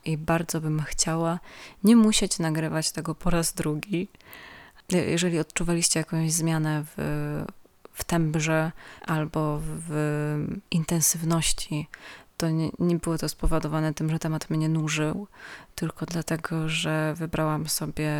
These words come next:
zadziwiająco niesprzyjające okoliczności do tego, by wyrażać swoją ekscytację.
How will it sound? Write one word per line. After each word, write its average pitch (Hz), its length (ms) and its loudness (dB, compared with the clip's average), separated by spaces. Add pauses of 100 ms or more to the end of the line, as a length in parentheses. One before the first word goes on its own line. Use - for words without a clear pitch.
(380)
zadziwiająco 156 760 -4
niesprzyjające 151 720 0
okoliczności 151 720 -4
do 156 100 -4
tego, 156 300 -6 (120)
by 151 220 0 (400)
wyrażać 160 480 4
swoją 147 280 0
ekscytację. - 680 -2